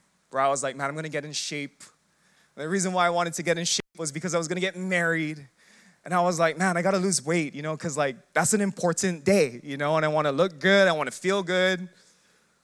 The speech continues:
I wanna lose weight for that moment." I remember I went all in,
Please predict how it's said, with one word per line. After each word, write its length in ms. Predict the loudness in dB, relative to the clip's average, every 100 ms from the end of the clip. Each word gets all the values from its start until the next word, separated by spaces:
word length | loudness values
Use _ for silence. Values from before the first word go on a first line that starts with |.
| _ _
I 40 | -2
wanna 200 | 0 2
lose 180 | 0
weight 220 | 2 2 4
for 180 | 2
that 180 | 6 4
moment." 360 | 4 2 4 4
I 60 | 4
remember 460 | 2 4 4 6
I 100 | 6
went 240 | 6 4 4
all 240 | 4 6
in, 320 | 4 0 -4